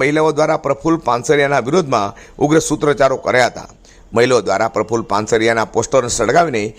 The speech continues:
પોતાનો રોષ વ્યક્ત કર્યો હતો. મહિલાઓએ રસ્તા ઉપર આવી જુદા જુદા પ્રકારના પોસ્ટરો સાથે વિરોધ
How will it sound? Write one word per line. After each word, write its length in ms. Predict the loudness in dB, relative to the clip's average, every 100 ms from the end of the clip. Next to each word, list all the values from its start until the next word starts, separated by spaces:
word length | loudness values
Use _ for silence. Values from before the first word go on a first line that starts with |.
| -14 -2
પોતાનો 320 | 0 0 0
રોષ 180 | 0 -2 -4
વ્યક્ત 180 | -4 -6 -4
કર્યો 260 | -2 -4
હતો. 140 | -8 -14 -20 -20 -20 -8 2
મહિલાઓએ 440 | 4 6 4 0 -4 -10 _ -6 0
રસ્તા 320 | 0 2 -2
ઉપર 180 | 0 -2 -2
આવી 220 | -2 -2 -6
જુદા 260 | -4 0 2 0
જુદા 240 | 0 0 0
પ્રકારના 420 | -4 -2 -2 0 -2
પોસ્ટરો 340 | -4 -4 -2 -2 -2
સાથે 200 | -2 -2
વિરોધ 240 | 0 -2